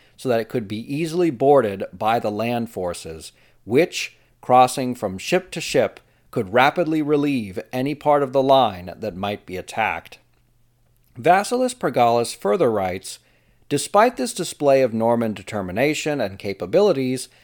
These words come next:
the people of Bari showed contempt for the besiegers.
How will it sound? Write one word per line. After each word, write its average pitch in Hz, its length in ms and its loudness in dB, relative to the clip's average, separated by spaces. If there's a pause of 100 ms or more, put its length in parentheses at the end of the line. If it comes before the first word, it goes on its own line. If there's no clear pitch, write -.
(160)
the - 80 -6
people 233 400 -2
of 139 160 -2
Bari 120 520 2
showed 107 360 -2
contempt 120 640 -4
for - 160 -6
the 98 80 -6
besiegers. 85 800 -6